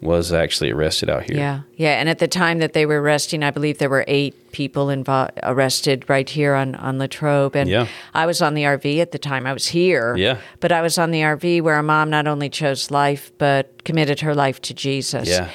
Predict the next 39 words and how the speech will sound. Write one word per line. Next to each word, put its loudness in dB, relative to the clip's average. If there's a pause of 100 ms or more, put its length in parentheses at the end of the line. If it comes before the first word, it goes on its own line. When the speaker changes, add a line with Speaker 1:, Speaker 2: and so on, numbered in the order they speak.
(120)
Speaker 1:
it's -12
Speaker 2:
And, -2 (220)
Speaker 1:
amazing. 2
Speaker 2:
um, 0
and, -2
you -2
know, 4
I 2
came 0
out 2
and 0
<laughs> -4
half, -2
you 2
know, 2
half -2
the 0
people 0
out 2
there 2
had -2
been 0
arrested. 2
And, 0
and -4
I 2
remember 2
just -6
be, -2 (160)
walking 0
into -6
the 0
circle 0
of -6
the -6
policemen -4
and -4
Speaker 1:
Yeah. -14
Speaker 2:
saying, 0